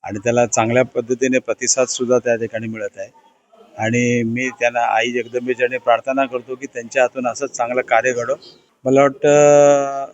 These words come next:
तुम्ही जर बघितलं असेल, इलेक्शनच्या टायमाला दिली, जी दिलेली आश्वासनं आहेत, ती आश्वासनं कुठल्या पद्धतीने, मग ते लाडक्या बहिणी असतील,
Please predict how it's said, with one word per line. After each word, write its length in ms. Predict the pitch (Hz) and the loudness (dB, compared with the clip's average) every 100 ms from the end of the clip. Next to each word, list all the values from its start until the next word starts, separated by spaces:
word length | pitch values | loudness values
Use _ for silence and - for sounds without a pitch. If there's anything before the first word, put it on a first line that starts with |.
| _ _ _ _ _ _ | _ _ _ _ _ _
तुम्ही 160 | 131 135 | -6 -2
जर 140 | 139 | -2
बघितलं 480 | 131 120 139 127 135 | 0 0 0 2 2
असेल, 280 | 120 127 101 _ _ _ _ _ _ _ _ _ _ _ - | 2 -2 -6 _ _ _ _ _ _ _ _ _ _ _ -2
इलेक्शनच्या 560 | 123 139 - 151 143 | 2 2 2 2 2
टायमाला 600 | 139 139 131 139 135 139 | 4 4 4 4 4 4
दिली, 300 | 135 131 135 | 2 -4 -10
जी 440 | 131 _ _ - 135 | -12 _ _ -2 -2
दिलेली 360 | 120 123 127 | 0 0 2
आश्वासनं 580 | 127 113 - 120 - 113 | 2 2 0 -2 -2 -4
आहेत, 120 | 95 - _ _ _ _ _ _ _ - | -8 -12 _ _ _ _ _ _ _ -2
ती 80 | 120 | 4
आश्वासनं 800 | 113 - 127 123 131 127 131 127 | 4 4 0 0 0 0 0 -2
कुठल्या 420 | - 107 120 123 | -8 -16 -4 -2
पद्धतीने, 680 | - 110 117 123 120 123 120 | -2 -8 -4 -2 0 0 -2
मग 140 | 117 | -8
ते 160 | 110 110 | -10 0
लाडक्या 360 | 107 107 120 | 0 2 -4
बहिणी 260 | 110 110 113 | -6 -8 -8
असतील, 480 | 110 - 113 113 | -8 -10 -12 -14